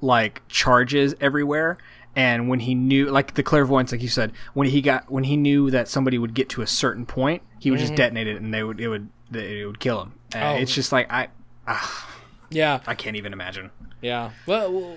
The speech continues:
Speaker 2: we won't spoil it too much, but there's definitely just some really good ones. It's like, how did he know? You know, he clearly had been watching the way these people react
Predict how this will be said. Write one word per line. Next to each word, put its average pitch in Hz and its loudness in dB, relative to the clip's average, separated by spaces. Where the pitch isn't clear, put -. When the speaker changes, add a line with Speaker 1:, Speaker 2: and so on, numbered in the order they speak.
Speaker 2:
we 202 4
won't 247 4
spoil 196 2
it 160 -2
too 156 -2
much, 131 -4
but 143 -8
there's 214 -2
definitely 151 2
just - -6
some 151 -8
really 214 0
good 165 0
ones. 143 -6
It's 131 -12
like, 143 -4
how - -10
did 403 4
he 294 0
know? 240 6
You 185 4
know, 202 4
he 220 4
clearly 254 -2
had 190 0
been 165 -4
watching 160 -4
the 151 -4
way 151 -4
these 143 -6
people 147 -6
react 143 -4